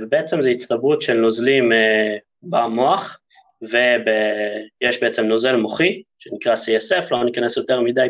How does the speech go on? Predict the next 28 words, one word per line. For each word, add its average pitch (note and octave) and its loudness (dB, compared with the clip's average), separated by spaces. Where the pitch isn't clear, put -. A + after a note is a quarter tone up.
פנימה, F#3+ 2
אבל A2+ 2
נוזל A#2+ 2
מוחי C3 0
שקיים A#2+ 0
אצל A#2 -2
כולנו, D#3+ 0
הוא A2+ 0
עובר, B2 4
אה, A#2 4
גם, B2 2
אה, A2+ 2
אתה A2+ -2
יודע, A2+ 2
ברקה, - -2
באזור A#2 0
של A2+ 0
המוח, E3 0
אה, A2+ 4
נותן A#2 -2
בעצם, A#2 2
בעצם A#2 0
איזה A2 0
שכבת A#2+ -2
הגנה, A#2+ 2
וגם A2+ 0
בעמוד A2+ 0
השדרה, A#2+ 0